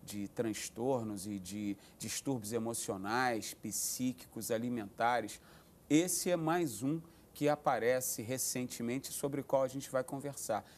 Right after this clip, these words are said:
Ortorexia. Pra falar sobre esse assunto, quem está comigo é Luanda Lopes, ela é nutricionista.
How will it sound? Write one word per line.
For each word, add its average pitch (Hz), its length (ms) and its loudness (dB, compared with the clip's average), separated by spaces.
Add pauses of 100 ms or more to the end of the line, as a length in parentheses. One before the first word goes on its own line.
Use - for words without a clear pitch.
(220)
Ortorexia. 147 1300 2 (560)
Pra 135 120 2
falar 143 260 4
sobre 139 280 -2
esse 135 140 0
assunto, 147 540 0
quem 139 160 -4
está 131 220 2
comigo 127 320 0
é 127 60 6
Luanda 131 520 2
Lopes, 120 500 2
ela 120 180 2
é 117 60 4
nutricionista. 135 1300 -2